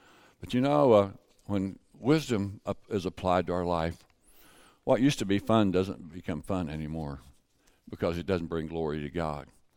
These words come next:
So in contrast between living skillfully in the kingdom of God and a life apart from the knowledge of God, you have nothing.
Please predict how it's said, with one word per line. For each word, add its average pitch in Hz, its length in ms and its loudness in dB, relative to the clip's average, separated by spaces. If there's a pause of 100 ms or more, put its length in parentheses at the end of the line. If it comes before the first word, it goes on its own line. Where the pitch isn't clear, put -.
(420)
So 117 400 2
in 113 160 -2
contrast 143 640 0
between 107 340 -2
living 101 320 4
skillfully 107 640 -2
in 92 80 -2
the 87 80 -6
kingdom 107 380 -2
of 85 160 -4
God 85 420 -2 (340)
and 95 140 0
a 82 60 2
life 120 360 4
apart 131 440 -2
from 85 120 -4
the 82 120 -4
knowledge 87 400 -2
of 82 120 -8
God, 85 440 -2 (340)
you 92 120 -8
have 82 200 -4
nothing. 85 440 -6